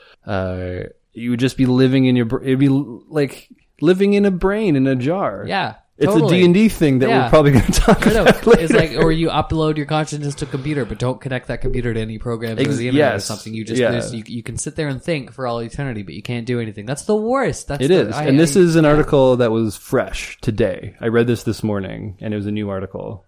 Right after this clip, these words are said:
Speaker 1: in, um, in some British, uh, I think The Independent or something.
Speaker 2: Yeah.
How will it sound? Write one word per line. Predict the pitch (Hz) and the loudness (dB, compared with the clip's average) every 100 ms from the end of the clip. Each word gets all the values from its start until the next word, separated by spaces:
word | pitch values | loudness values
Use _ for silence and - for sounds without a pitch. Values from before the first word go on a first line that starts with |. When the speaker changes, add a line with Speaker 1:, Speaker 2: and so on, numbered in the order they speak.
| _ | _
Speaker 1:
in, | 110 107 104 | -6 -2 -2
um, | 101 101 98 98 98 | -2 -2 -2 -4 -4
in | 98 | -6
some | - 107 98 | -2 -2 0
British, | 98 95 95 - - - | -2 -2 -4 -6 -12 -14
uh, | 101 92 92 | -10 -8 -6
I | 92 | -6
think | 98 95 | -6 -8
The | 101 | -6
Independent | 98 92 92 90 87 | -6 -4 -6 -6 -8
or | 87 | -10
something. | 95 95 95 95 87 - 139 | -10 -8 -8 -10 -12 -14 -12
Speaker 2:
Yeah. | 160 160 123 | -10 -8 -10